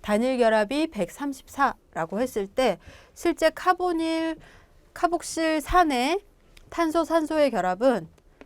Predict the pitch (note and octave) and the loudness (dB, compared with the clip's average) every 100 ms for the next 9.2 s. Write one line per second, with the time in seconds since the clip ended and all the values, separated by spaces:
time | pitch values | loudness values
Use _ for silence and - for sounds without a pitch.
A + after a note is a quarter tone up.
0 | _ - A3 A#3 - G3+ G3+ C4 D#4 C4 | _ -2 2 2 2 -6 -2 2 2 2
1 | F#3 F#3 G3 F#3+ - G3 G#3+ A#3 F3 D#3 | -4 -6 -4 -6 -8 -4 -2 -2 -6 -12
2 | D3+ - - _ _ - C4+ C#4 F#3 - | -16 -18 -20 _ _ -6 -4 -2 -4 -8
3 | F3+ E3+ E3+ E3+ E3+ F#3+ D#3+ - - _ | -10 -10 -12 -12 -8 -8 -10 -20 -20 _
4 | - - _ _ - - G#3 G3 C4 E4 | -20 -20 _ _ -14 -2 0 2 4 4
5 | G4 - - _ _ - - _ _ _ | 2 -2 -20 _ _ -20 -20 _ _ _
6 | _ - - - - A#3 A#3+ C4+ F#3+ G3 | _ -20 -20 -20 -6 -2 2 2 2 0
7 | A#3+ G#3+ E3 - A#3 G3 E3 F3 E3 F3+ | 0 0 -4 -4 -4 -4 -6 -6 -4 0
8 | C4 E4+ F4 - - - D#3+ - - D4+ | 2 2 -2 -20 -20 -10 -10 -10 -8 -2
9 | C#4+ E3+ | 0 -2